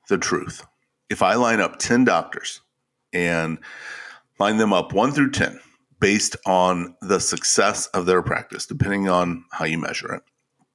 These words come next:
they would fall in line based upon their leadership skills,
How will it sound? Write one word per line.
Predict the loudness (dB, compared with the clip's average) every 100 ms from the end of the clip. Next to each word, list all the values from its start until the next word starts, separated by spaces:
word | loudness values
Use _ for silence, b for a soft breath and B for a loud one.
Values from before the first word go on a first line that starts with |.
| _ -4
they | 2 4
would | 4 2
fall | 0 0 2 2 0 -2
in | 0 2
line | 2 -2 -8 B B B
based | 0 0 0
upon | -2 0 2
their | 4 4
leadership | 4 4 4 2 0 -2
skills, | -4 -2 -2 -4 -12